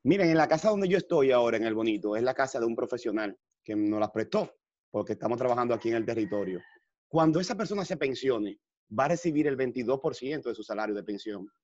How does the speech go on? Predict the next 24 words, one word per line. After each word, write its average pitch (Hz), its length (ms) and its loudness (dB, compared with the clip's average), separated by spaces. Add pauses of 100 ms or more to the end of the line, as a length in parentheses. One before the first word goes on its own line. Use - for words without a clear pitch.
(140)
cerca 151 320 -2
de 170 80 2
cuatro 135 360 0
mil 143 260 0
pesos 127 480 -2 (120)
de 120 140 -6
pensión. 113 500 -2
Un 143 120 -2
profesional 175 760 -2 (220)
que 151 140 0
fue 165 280 2
al, 202 260 0
terminó 147 300 2
el 165 40 0
bachillerato, 170 680 0
fue 151 200 0
a - 20 2
la 190 80 2
universidad, 156 640 0 (520)
a, 143 100 -2
va 135 160 0
a 156 40 2
trabajar, 196 540 0 (240)
eh, 151 220 2